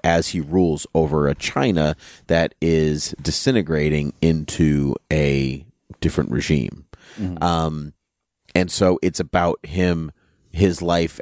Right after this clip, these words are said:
Speaker 1: as a little kid, and then as a teenager, and then as a young adult, and then you s-, and then as it goes and goes and goes and goes, uh,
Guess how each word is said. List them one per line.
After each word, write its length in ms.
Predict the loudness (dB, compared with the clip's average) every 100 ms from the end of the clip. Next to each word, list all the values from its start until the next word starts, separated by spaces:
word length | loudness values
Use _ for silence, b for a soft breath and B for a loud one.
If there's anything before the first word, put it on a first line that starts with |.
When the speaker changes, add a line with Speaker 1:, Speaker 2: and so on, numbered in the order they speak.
| -4
Speaker 1:
as 180 | -2 -2
a 60 |
little 280 | -2 -2 -4 -6
kid, 500 | -2 2 2 0 -2
and 200 | -2 0
then 160 | 0 0
as 140 | 0
a 60 | -4
teenager, 760 | 0 2 2 2 2 0 0 -2
and 140 | 0
then 140 | 0 0
as 160 | -2 0
a 60 |
young 240 | 0 0 -2
adult, 480 | -2 0 0 -2 B B B -4
and 160 | 0
then 100 | 0
you 160 | 2 0
s-, 160 | 0 0
and 140 | 0 0
then 100 | 0
as 200 | -2 -2
it 60 |
goes 200 | 0 0
and 80 | 0
goes 180 | -2 -2
and 80 | 0
goes 200 | 0 0
and 120 | -4
goes, 560 | 0 0 2 -2 -6 -8 B B B -2
uh, 420 | 0 0 -2